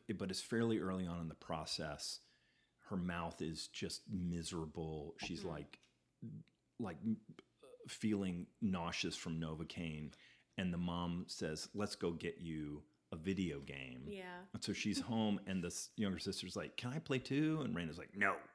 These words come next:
Speaker 1: And the mom
Speaker 2: <laughs>
Speaker 1: says, "You know, come on, she's feeling miserable. Let's just let her have this."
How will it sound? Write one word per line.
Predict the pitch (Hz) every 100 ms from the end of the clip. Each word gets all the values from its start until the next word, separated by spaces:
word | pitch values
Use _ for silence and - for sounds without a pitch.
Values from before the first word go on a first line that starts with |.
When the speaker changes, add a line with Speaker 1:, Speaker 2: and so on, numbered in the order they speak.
| - 277 - - -
Speaker 1:
And | 202
the | 156 -
mom | 151 127
Speaker 2:
<laughs> |
Speaker 1:
says, | 135 117 104 - - -
"You | 135
know, |
come | 104 - 143
on, | 90 82
she's | - 101
feeling | - 107 95
miserable. | 92 85 82 87 85
Let's | 90 -
just | 98 -
let | 87 82
her | 80
have | 82 - 82
this." | - - -